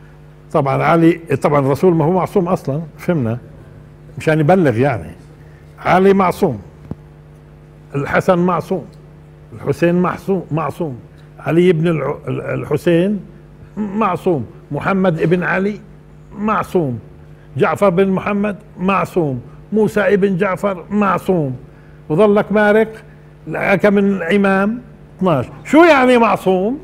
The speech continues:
مشرع. شو بقول؟ شو بقول؟ شرع. إذن شو يعني ختمت النبوة؟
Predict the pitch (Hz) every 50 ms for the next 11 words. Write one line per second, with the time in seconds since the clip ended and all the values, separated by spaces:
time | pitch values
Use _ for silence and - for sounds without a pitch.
0 | - - - - - - - - - - - - - - - - - - - -
1 | - - - - - - 117 113 110 - - 165 180 185 185 196 202 180 135 -
2 | - - - - - - - - - - - - - - - - - - - -
3 | - - - - - - - - - - 208 208 196 180 196 - - 247 277 302
4 | 339 359 381 392 440 - - - - - - - - - - - - - - -
5 | - - - - - - - - - - 175 180 190 208 202 - 254 294 320 349
6 | 359 370 381 - - - - - - - - - - - - - - - - -
7 | 226 277 254 190 127 - - - - - - - - - - - - - - -
8 | - - - - - - - - - - - - - - - - - - - -
9 | - - - - - - - - - - - - - - - - - - - -
10 | - - - - - - 143 151 165 185 214 226 220 202 131 101 - - - -
11 | - - - - - - - 190 247 302 320 311 294 269 262 247 - 220 - -
12 | 190 185 165 - 160 151 147 135 123 123 117 110 110 110 120 127